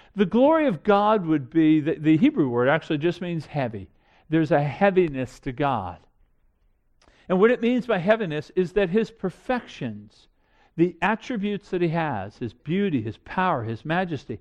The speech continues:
they are heavy laden with perfection.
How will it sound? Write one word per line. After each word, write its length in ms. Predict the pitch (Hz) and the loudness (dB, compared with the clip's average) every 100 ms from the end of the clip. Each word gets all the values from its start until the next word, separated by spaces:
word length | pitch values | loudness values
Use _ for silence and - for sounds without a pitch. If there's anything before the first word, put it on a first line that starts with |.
| _ _ - | _ _ -6
they 240 | 151 180 185 | 2 4 4
are 140 | 165 | 2
heavy 720 | 120 - 190 202 220 220 190 _ _ | 0 0 0 0 -2 -2 -4 _ _
laden 880 | - 135 123 143 170 160 117 95 85 - _ - | -8 -2 0 2 4 2 0 -8 -12 -18 _ -6
with 380 | 139 127 - _ | -2 -2 -4 _
perfection. 840 | - 127 - - 117 - - 101 | -10 -8 -8 -10 -10 -10 -16 -16